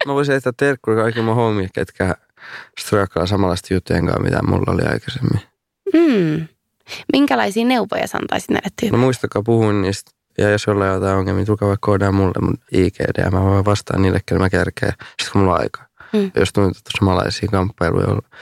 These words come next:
Speaker 1: mitä mulla oli joskus.
Speaker 2: Hyvä muistutus, älkää jääkö yksin niiden
Speaker 1: Jep,
Speaker 2: kamppailuiden
Speaker 1: just niin,
Speaker 2: kanssa.
Speaker 1: just niin.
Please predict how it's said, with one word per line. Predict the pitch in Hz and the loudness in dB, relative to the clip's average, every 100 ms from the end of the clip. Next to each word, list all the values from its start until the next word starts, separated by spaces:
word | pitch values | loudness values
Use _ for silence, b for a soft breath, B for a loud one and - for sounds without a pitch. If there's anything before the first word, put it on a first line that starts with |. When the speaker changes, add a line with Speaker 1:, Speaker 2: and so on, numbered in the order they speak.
| B B - | B B -4
Speaker 1:
mitä | 98 | 0
mulla | 98 92 | 2 2
oli | 95 101 | -2 -4
joskus. | 107 - - - _ _ _ _ _ _ _ 262 | -6 -8 -16 -20 _ _ _ _ _ _ _ 2
Speaker 2:
Hyvä | 254 | 2
muistutus, | 208 185 - 180 180 - | 2 -2 -4 -4 -4 -4
älkää | 180 185 | -2 -2
jääkö | 180 185 185 175 b b _ | -2 -2 -2 -4 b b _
yksin | 240 - 185 170 - - | -2 0 -2 -2 -4 -2
niiden | - 107 | 0 2
Speaker 1:
Jep, | |
Speaker 2:
kamppailuiden | 175 175 95 123 | 0 -2 0 0
Speaker 1:
just | 110 | 0
niin, | 110 | 0
Speaker 2:
kanssa. | 143 190 - | -2 -4 -4
Speaker 1:
just | 107 104 | -4 0
niin. | 104 98 | 0 0